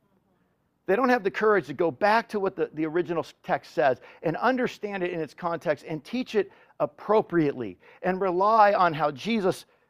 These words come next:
uh, or, or look at Jesus' teaching and depend on those. You know, personally, one of the most important things to me whenever I preach, whenever I teach,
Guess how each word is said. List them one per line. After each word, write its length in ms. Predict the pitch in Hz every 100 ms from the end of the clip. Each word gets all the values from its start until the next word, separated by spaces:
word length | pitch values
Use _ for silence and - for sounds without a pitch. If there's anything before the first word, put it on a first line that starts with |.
| -
uh, 80 | 175
or, 400 | 208 220 226 226
or 40 |
look 180 | 202 196
at 80 | 180
Jesus' 380 | 214 190 151 143
teaching 420 | 196 175 180 175
and 160 | 170 139
depend 340 | 127 185 175
on 160 | 160 139
those. 440 | 127 95 - _ _ _ _ _ _ _ _ _ _ _ _ _ _ _ _ _ _ _ _ _ _ _ _ -
You 80 |
know, 80 | 175
personally, 560 | 170 220 214 202 180 165
one 200 | 160 180
of 40 |
the 60 | 170
most 240 | 175 -
important 360 | 156 165 196 190
things 260 | 185 175 -
to 100 | 175
me 140 | 165
whenever 400 | 139 139 156 165
I 80 | 151
preach, 420 | - 156 127 -
whenever 300 | 135 135 156
I 120 | 160
teach, 340 | 156 143 117